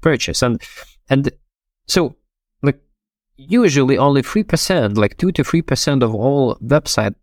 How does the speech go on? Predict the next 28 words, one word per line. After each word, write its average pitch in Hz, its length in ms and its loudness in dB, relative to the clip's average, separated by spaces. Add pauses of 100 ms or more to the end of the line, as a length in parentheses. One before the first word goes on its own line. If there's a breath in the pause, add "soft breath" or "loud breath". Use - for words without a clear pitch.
(160)
visits 127 680 0
end 117 240 2
up 110 180 2
in 101 260 -2 (200)
transaction, 107 680 -4 (460)
actual - 420 -4
purchase. - 540 -4 (580 soft breath)
And 120 340 2
the, 110 400 2
the 98 280 -2
rest 151 360 0
of 104 80 0
the 98 80 0
traffic, 110 600 -2
like, 82 200 -6
ninety-seven 104 720 -2
to - 140 -10
ninety-eight 87 500 0
percent - 380 -2
of - 80 -16
the 85 120 -12
traffic, 120 640 -2
you 98 160 2
just - 380 -6
lose. 104 560 -4 (480 soft breath)
So - 380 -4 (560)
tools 180 280 2
like 113 320 0